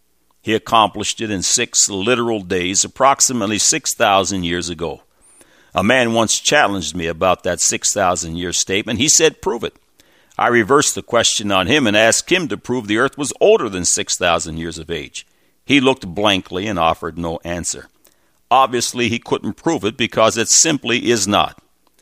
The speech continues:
Please note that a cloud of witness testify of a six thousand year old earth. Several subjects on this site deal with this concept. See dinosaurs, six thousand year old earth,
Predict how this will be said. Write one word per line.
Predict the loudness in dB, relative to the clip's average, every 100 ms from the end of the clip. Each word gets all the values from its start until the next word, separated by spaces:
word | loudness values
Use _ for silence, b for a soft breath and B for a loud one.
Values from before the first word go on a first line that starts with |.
| _ _
Please | -4 -2 0
note | 2 2 2
that | -2 -4
a |
cloud | -4 0 4 4 4
of | 0
witness | -4 -4 -4 -4
testify | -2 0 0 0 -2 2 4
of | 2
a | 2
six | 0 0 -2
thousand | 0 2 2 0 -2
year | -2 -2
old | -2
earth. | -4 -8 -16 _ b b b b
Several | 0 2 4 2 0
subjects | 2 2 0 -4 -8 -4
on | -2
this | -2
site | 0 0 0 -2
deal | -2 -2
with | -2
this | -4 -4
concept. | 0 2 2 -2 -6 -6
See | -4
dinosaurs, | 0 2 2 0 -4 -6 -8 -14 -16 _ -2
six | 0 0 2
thousand | 2 2 0
year | -2 0
old | 0 0
earth, | 0 -2